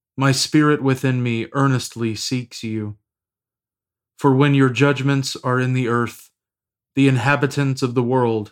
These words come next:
learn righteousness. If favor is shown to the wicked, he does not learn righteousness.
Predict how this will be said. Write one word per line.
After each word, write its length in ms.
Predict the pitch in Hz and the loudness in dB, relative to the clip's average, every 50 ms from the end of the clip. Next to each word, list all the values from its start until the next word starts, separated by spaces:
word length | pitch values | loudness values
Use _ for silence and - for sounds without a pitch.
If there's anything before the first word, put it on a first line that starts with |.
| _ - | _ -10
learn 480 | 127 127 135 135 127 123 117 110 110 | -4 -2 0 0 0 0 -2 -2 -2
righteousness. 880 | 113 117 120 117 117 - 113 104 - - 113 107 104 - - - - _ _ _ _ _ _ _ _ _ _ _ _ _ _ _ _ _ _ _ _ _ _ _ _ _ _ _ _ _ _ - | 0 0 0 0 -2 -4 -8 -8 -8 -10 -10 -8 -8 -8 -10 -14 -16 _ _ _ _ _ _ _ _ _ _ _ _ _ _ _ _ _ _ _ _ _ _ _ _ _ _ _ _ _ _ 0
If 180 | 143 143 139 | 2 2 2
favor 500 | 139 - - 160 160 160 156 151 156 156 | 2 0 0 2 2 4 4 4 2 2
is 200 | - 139 135 131 | 4 4 2 2
shown 420 | - - - 143 143 143 147 143 135 | 2 2 2 2 2 2 2 2 0
to 120 | - 139 | 0 0
the 100 | 131 131 | 0 0
wicked, 480 | 123 131 120 - 127 117 110 107 107 - _ _ _ _ _ _ _ _ _ | 0 0 -2 0 0 -2 -2 -2 -6 -10 _ _ _ _ _ _ _ _ _
he 140 | - 151 | 0 2
does 200 | 143 143 135 120 | 2 2 2 2
not 280 | 143 147 151 151 - 139 | 2 2 2 2 2 0
learn 400 | 135 147 147 139 131 120 117 110 | 2 2 2 2 2 0 0 0
righteousness. 840 | 117 123 127 123 - 123 110 - - 117 110 107 101 - - - - | 0 0 0 0 -2 -4 -6 -6 -6 -8 -8 -8 -8 -10 -12 -14 -18